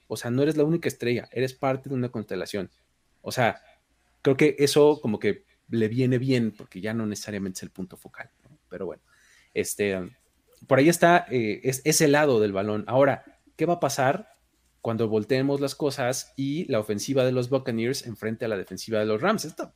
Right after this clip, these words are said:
va a estar también bien sabrosa, ¿no? O sea, eh, es, es un ataque también de Tom Brady con un montón de armas,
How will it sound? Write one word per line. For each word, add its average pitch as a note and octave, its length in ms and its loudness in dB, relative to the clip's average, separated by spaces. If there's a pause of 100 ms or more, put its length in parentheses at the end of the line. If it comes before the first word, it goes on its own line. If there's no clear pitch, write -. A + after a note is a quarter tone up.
(160)
va F2+ 40 -16
a - 20 -16
estar A2 220 -12
también G#2+ 340 -6
bien A2 140 -4
sabrosa, - 480 -8
¿no? A3 100 -4
O A3 60 0
sea, D3+ 240 4 (420)
eh, A#2+ 320 2 (400)
es, - 200 -4
es - 180 -4
un G3 100 4
ataque E3+ 300 0
también C3+ 280 0
de D#3 100 -2
Tom D3+ 200 0
Brady D3 220 2
con A#2 140 -2
un A#2 80 0
montón A2 340 -2
de F#2+ 80 2
armas, F#3+ 420 2